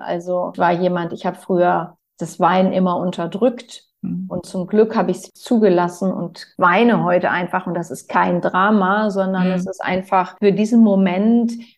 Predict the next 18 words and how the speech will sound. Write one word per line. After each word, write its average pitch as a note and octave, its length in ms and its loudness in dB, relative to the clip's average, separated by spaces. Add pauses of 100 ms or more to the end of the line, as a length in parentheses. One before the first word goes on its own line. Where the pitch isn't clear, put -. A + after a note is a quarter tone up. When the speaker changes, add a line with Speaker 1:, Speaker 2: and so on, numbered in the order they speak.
Speaker 1:
vielleicht G3 300 0
auch E3+ 180 -6
Wut, B3+ 560 2
Zorn, A3 1000 -2
Angst, G#3+ 720 -4
Speaker 2:
Mhm. - 60 -18
Speaker 1:
Trauer, G3+ 760 0
was A3 180 -6
da G3+ 160 -6
eben F3+ 320 -8
halt - 220 -14
raus G#3 360 -2
möchte. F#3+ 600 -6
Aber G3 220 2
ich G3 120 -4
glaube, G3 320 2
das G3 220 -4
ist, - 420 -10